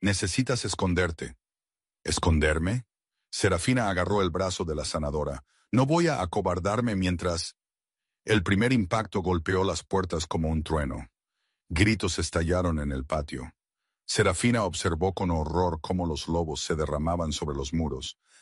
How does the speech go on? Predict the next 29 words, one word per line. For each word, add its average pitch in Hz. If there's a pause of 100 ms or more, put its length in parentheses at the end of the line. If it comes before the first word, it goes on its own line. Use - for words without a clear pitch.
(160)
abrumando 98
a 98
los 87
defensores 82
por 76
pura 101
superioridad 82
numérica. 69 (640)
Fenric 110
luchaba 90
en 82
el 73
centro 85
del 71
tumulto. 69 (520)
Su -
forma 113
de 92
lobo 92
era 90
masiva 76
y 82
llena 101
de 101
cicatrices, 82 (240)
pero 95
ni 92
siquiera 107
él 98